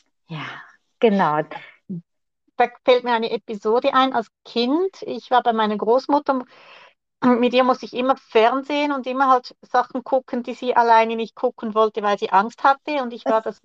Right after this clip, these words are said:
Speaker 2: zwischen fünf und acht Jahren. <laughs> Und musste ich mit ihr die fürchterlichen Filme anschauen.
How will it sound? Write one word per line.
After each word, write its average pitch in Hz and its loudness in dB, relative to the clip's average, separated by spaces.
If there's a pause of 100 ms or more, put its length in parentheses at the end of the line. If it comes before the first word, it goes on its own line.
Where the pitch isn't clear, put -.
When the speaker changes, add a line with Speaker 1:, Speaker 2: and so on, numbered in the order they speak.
Speaker 2:
zwischen 214 -8
fünf 277 2
und 254 -8
acht - 2
Jahren. 247 4
<laughs> 339 2
Und 294 -20
musste 311 -4
ich - -2
mit 269 -16
ihr 277 -6
die 277 -14 (500)
fürchterlichen 277 -10 (140)
Filme 294 -4
anschauen. 359 4